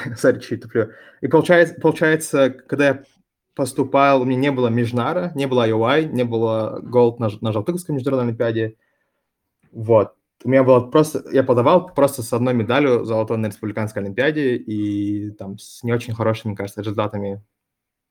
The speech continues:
наверное, на экзаменах. Или со с-, или со средним, может, выше среднего, как бы, но ничего такого экстраординар-, ординарного не было, то есть ничего меня не, не выделяло среди других людей. Вот. И, получается, все мои достижения основные были после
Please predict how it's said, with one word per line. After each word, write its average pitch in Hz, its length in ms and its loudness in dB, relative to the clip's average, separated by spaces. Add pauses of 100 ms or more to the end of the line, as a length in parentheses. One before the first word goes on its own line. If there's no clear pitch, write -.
(140)
наверное, 104 320 -4
на 104 140 -6
экзаменах. 135 520 -2 (520)
Или 107 180 0
со 117 180 -4
с-, 127 160 0
или 131 220 8
со 120 160 2
средним, 160 300 4
может, 123 160 4
выше 127 140 0
среднего, 135 380 0
как 113 120 0
бы, 120 60 0
но 147 60 4
ничего 165 180 0
такого 143 340 2 (520)
экстраординар-, 123 920 2
ординарного 120 420 0
не 151 140 2
было, 175 200 -4
то - 80 -6
есть 110 140 -8
ничего 120 220 0
меня 123 320 -4
не, 113 60 0
не 117 200 -2
выделяло 117 340 0
среди 107 200 -4
других 107 220 -2
людей. 120 320 -2 (720)
Вот. 104 260 0
И, 107 40 4
получается, 131 400 2
все 139 100 2
мои 127 120 4
достижения 123 420 0 (140)
основные 123 400 -2
были 117 380 0 (140)
после 160 460 0